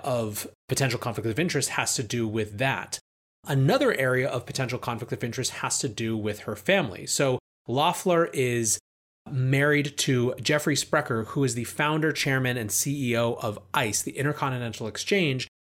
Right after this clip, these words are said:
which is the owner of the New York Stock Exchange, as well as the owner of Bakkt, the parent of Bakkt. So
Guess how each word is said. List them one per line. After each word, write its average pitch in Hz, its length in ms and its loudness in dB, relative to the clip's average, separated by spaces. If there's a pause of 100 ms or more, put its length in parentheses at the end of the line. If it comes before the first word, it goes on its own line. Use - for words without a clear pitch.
which 139 200 2
is 127 200 4
the 139 140 0
owner 170 320 4
of 139 100 2
the 131 80 0
New 131 100 2
York 123 220 0
Stock 160 260 -2
Exchange, 131 460 -2
as 123 160 -2
well 135 420 2
as 127 220 -4
the 127 180 -6
owner 113 460 -2
of 98 320 -6
Bakkt, - 400 -4 (240)
the 107 140 0
parent 117 400 0
of 98 140 -6
Bakkt. - 400 -6 (240)
So 175 400 4